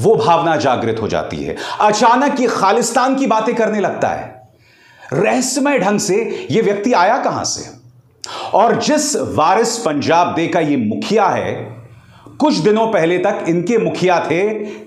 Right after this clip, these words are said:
दीप सिद्धू, जिनकी मौत हो गई थी एक सड़क दुर्घटना में। वही दीप सिद्धू, जिन्हें आप प्रधानमंत्री नरेंद्र मोदी के साथ भी देख चुके हैं, सनी देओल के साथ भी देख चुके हैं और इनकी कई तस्वीरें देश के गृह मंत्री अमित शाह के साथ भी हैं।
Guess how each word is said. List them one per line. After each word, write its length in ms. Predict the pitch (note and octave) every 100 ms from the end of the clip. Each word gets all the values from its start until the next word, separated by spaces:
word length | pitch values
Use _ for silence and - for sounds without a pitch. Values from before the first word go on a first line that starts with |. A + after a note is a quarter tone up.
| - E3+
दीप 180 | G#3+
सिद्धू, 680 | - - C3+ G#2 A#2 A#2+ A#2+ A#2 - - A2
जिनकी 440 | G2+ A3 A3 C4
मौत 260 | G3+ G#3+ G3
हो 100 | F3
गई 160 | G3
थी 180 | F#3 G#3+
एक 100 | G3+
सड़क 440 | - F3+ F3 G3
दुर्घटना 560 | D3+ C3+ C3 C3+ - D#3
में। 220 | D#3 F3 - - A#2+
वही 240 | C4 E4
दीप 200 | C#4+ B3
सिद्धू, 560 | - G3 A2 G#2+ - - - - _ _ - -
जिन्हें 240 | - F3 G3
आप 160 | G3+
प्रधानमंत्री 560 | E3+ D#3 F3+ F3 E3+ F#3
नरेंद्र 360 | B2+ C3+ C#3+
मोदी 240 | B2 A#2+ D3
के 120 | F3+
साथ 180 | F3+ F3
भी 160 | E3+
देख 220 | F#3 F#3 G3
चुके 180 | F3+
हैं, 340 | F#3+ F#3 F#3+ F#3 - - - - _ -
सनी 340 | - D3+ F3+
देओल 280 | C#3+ F#3+ G#3
के 120 | G3+
साथ 200 | G#3 F#3
भी 160 | F#3 F#3
देख 220 | F3 E3+
चुके 180 | F3 F3+
हैं 80 |
और 180 | A#3 A3
इनकी 280 | F3+ - A3+
कई 180 | F3+ D#3
तस्वीरें 580 | D#3 C3 A#2 A#2 D#3+ G#3
देश 220 | D3 D3
के 80 | C3
गृह 220 | A#2+ A#2
मंत्री 260 | A2 A2 F3+
अमित 200 | B2 A2+
शाह 240 | - G2
के 100 | F#2+
साथ 200 | - D#2+
भी 160 | C#2 D2
हैं। 360 | C2 - -